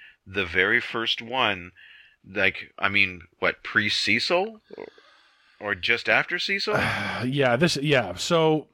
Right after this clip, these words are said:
Speaker 1: Five people in a barn on Jill Tuck's family's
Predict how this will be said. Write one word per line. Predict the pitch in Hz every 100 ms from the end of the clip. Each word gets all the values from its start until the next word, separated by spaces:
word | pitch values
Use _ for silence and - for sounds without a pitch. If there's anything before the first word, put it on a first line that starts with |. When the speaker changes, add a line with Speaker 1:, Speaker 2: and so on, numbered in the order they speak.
| - - -
Speaker 1:
Five | 123 127 -
people | 135 131 123
in | 123
a |
barn | 113 107 104 101 101
on | - 98 95 95 85
Jill | - 104
Tuck's | 101 - 98 -
family's | - 101 98 98 95 92 87 - -